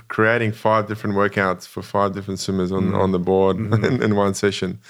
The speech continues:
Speaker 1: Um, but then also being able to mentally get, uh, he would treat myself different to Alex, of course, and then Matt Dunn, who was also my, my training partner, he'd have a completely, <laughs> slightly different approach. So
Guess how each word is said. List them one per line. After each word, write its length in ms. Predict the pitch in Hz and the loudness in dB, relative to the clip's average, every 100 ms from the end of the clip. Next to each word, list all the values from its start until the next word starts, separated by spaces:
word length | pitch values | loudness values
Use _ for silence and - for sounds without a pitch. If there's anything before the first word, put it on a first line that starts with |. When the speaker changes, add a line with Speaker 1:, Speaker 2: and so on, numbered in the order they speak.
| - - - - | -18 -18 -18 -8
Speaker 1:
Um, 480 | - 101 98 98 107 | 0 2 2 0 0
but 140 | 127 131 | -2 0
then 160 | 151 | 2
also 340 | 151 156 165 147 | 2 2 0 0
being 240 | 135 131 | 2 2
able 280 | 127 127 123 | 2 0 -2
to 120 | 113 | -2
mentally 540 | 107 104 113 113 127 | 0 0 0 0 0
get, 240 | 120 123 120 - | 2 -2 -4 -6
uh, 320 | 123 113 110 113 | 0 2 2 0
he 180 | 120 | 0
would 200 | 131 131 | 2 0
treat 220 | - 123 117 | 0 -2 0
myself 560 | 107 - 113 113 113 _ _ _ - | -4 0 2 2 -2 _ _ _ -4
different 400 | 110 113 110 101 | -4 0 0 2
to 120 | 104 | 2
Alex, 400 | 98 101 101 - | 4 2 -2 -4
of 180 | 95 - | -8 -6
course, 420 | 101 98 95 - | 0 2 2 0
and 120 | 98 | -2
then 260 | 95 95 92 - - - | 0 0 -4 -14 -20 -6
Matt 240 | 104 95 90 | 0 0 2
Dunn, 260 | 98 95 | 2 2
who 140 | 95 95 | 0 0
was 160 | 95 | 0
also 320 | 95 95 - 98 | 0 -2 -2 0
my, 300 | 98 95 92 | 2 2 0
my 200 | 95 95 | -2 -4
training 360 | - 98 98 | -2 -2 -2
partner, 300 | 95 98 95 98 | -2 -2 -2 -2
he'd 200 | 104 104 | -4 0
have 180 | 101 | 0
a 120 | 98 98 | 0 -2
completely, 480 | 107 107 - 147 | -2 -2 0 2
<laughs> 120 | 113 120 | 2 2
slightly 240 | 117 113 | 2 0
different 340 | 110 110 113 | -2 0 0
approach. 360 | 104 - 110 110 | 0 2 0 2
So 240 | 127 113 | 2 0